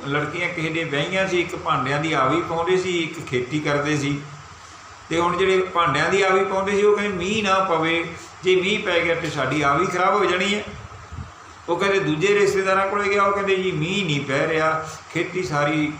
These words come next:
ਖਰਾਬ ਹੋਈ ਜਾ ਰਹੀ ਹੈ, ਜੇ ਮੀਂਹ ਪੈ ਜਾਏ ਤਾਂ ਖੇਤੀ ਚੰਗੀ ਹੋ ਸਕਦੀ ਹੈ। ਹੁਣ ਉਹਦੀ ਆਸ ਉਹ ਤੋਂ ਉਲਟ ਹੈਗੀ ਇੱਕ ਦੂਜੇ ਦੀ ਮੰਗ। ਪਰ ਜੇ ਅਸੀਂ ਗੁਰੂ ਕੋਲੋਂ ਗਿਆਨ ਮੰਗ ਲਈਏ, ਉਹ ਤੇ ਸਭ ਨੂੰ ਇੱਕੋ ਜਿਹਾ ਚਾਹੀਦਾ ਨਾ। ਜੇ ਅਸੀਂ ਗੁਰੂ ਕੋਲੋਂ ਗੁਣ ਮੰਗ ਲਈਏ,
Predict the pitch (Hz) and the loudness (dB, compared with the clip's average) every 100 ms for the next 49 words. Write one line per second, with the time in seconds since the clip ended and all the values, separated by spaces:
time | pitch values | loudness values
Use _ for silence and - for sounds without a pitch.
0 | - 143 147 180 170 127 139 151 156 143 | -8 -2 0 2 0 0 0 0 0 -2
1 | 139 - - 147 135 170 185 143 127 123 | -4 -6 -8 -4 -2 -2 -2 -4 -2 -4
2 | 123 120 117 127 120 139 160 147 113 110 | -6 -8 -10 -10 -12 -10 -8 -8 -10 -12
3 | 117 127 156 185 208 220 208 185 190 190 | -10 -6 -2 2 4 4 4 6 6 4
4 | 180 180 - - - - 185 208 170 123 | 2 -2 -6 -14 -10 -2 0 2 2 2
5 | 135 - 165 156 160 151 139 135 143 151 | 0 -2 -2 -2 -6 -8 -8 -6 -2 -4
6 | 147 131 123 123 - - - - 175 190 | -4 -6 -8 -8 -14 -18 -20 -8 -2 2
7 | 214 226 220 190 190 208 214 208 185 160 | 2 2 0 2 2 2 2 2 2 2
8 | 151 185 202 202 196 196 190 190 - - | 2 4 4 4 4 4 2 0 -4 -12
9 | - - - - 120 156 131 151 190 190 | -18 -20 -18 -10 -6 -4 0 0 0 0
10 | 180 151 202 208 208 190 175 185 143 143 | -2 -4 2 4 4 2 2 0 -2 -4
11 | - - - - - - - - - - | -8 -14 -20 -20 -16 -16 -16 -18 -20 -20
12 | - - - 135 185 196 185 170 202 208 | -20 -20 -8 0 2 2 2 2 2 4
13 | 208 208 151 190 208 208 202 196 196 185 | 4 2 2 2 4 6 4 4 4 2